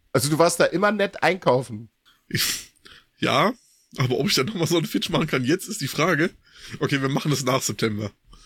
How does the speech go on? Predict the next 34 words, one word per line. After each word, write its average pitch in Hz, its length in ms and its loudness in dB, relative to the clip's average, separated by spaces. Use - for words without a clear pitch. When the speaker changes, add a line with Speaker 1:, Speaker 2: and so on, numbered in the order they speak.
Speaker 1:
Ja. 185 180 6
Speaker 2:
Also 135 200 -2
ab 180 100 2
Oktober 185 460 2
könnt - 180 2
ihr 139 80 2
da 127 80 0
bauen. 110 240 0
Speaker 1:
Und 156 160 -2
dann 135 80 4
gibt's 160 160 2
den 175 80 0
leckeren 160 420 0
koreanischen 147 540 0
Hähnchenladen 120 600 2
nicht 107 200 -16
mehr. 110 100 -12
Damit 113 300 -2
bin 170 140 -4
ich 147 100 -10
nicht 165 140 -6
Speaker 2:
Ja, 139 80 4
Speaker 1:
einverstanden. 120 520 2
Speaker 2:
meine 117 240 0
Güte, 123 280 -2
koreanisches 117 480 2
Speaker 1:
Oh. - 40 6
Speaker 2:
Hähnchen, 113 220 2
da 113 80 2
gehst 127 180 -2
halt 120 140 0
mal 120 60 -6
nach 117 180 -6
Korea. 104 480 0